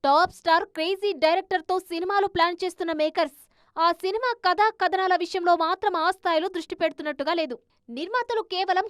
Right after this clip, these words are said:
కాంబినేషన్ మీద కాన్సంట్రేట్ చేయడానికి మరో రీజన్ కూడా ఉంది. సినిమా రిలీజ్‌కు ముందే ఇన్‌స్టాంట్ మనీతో ఊరిస్తున్నాయి ఓటీటీ సంస్థలు. అందుకే డిజిటల్ మార్కెట్ కోసం కథ కన్నా కాంబినేషన్స్ మీద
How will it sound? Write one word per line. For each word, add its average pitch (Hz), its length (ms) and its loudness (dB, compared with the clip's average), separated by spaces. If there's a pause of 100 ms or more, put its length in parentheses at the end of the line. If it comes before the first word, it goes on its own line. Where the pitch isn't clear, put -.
కాంబినేషన్ 370 580 -2
మీద 370 160 -2
కాన్సంట్రేట్ 349 600 -2
చేయడానికి 330 500 0
మరో 254 280 0
రీజన్ 359 320 -4
కూడా 370 180 0
ఉంది. 330 200 -6 (380)
సినిమా 480 260 -4
రిలీజ్‌కు 440 380 -4
ముందే 370 280 -2
ఇన్‌స్టాంట్ 403 540 -2
మనీతో 381 320 0
ఊరిస్తున్నాయి 339 600 -2
ఓటీటీ 349 340 -4
సంస్థలు. 269 460 -6 (340)
అందుకే 240 300 -4
డిజిటల్ 320 440 -4
మార్కెట్ 311 380 -2
కోసం 311 260 0 (160)
కథ 269 240 0
కన్నా 349 340 -2 (140)
కాంబినేషన్స్ 370 640 0
మీద 339 160 -2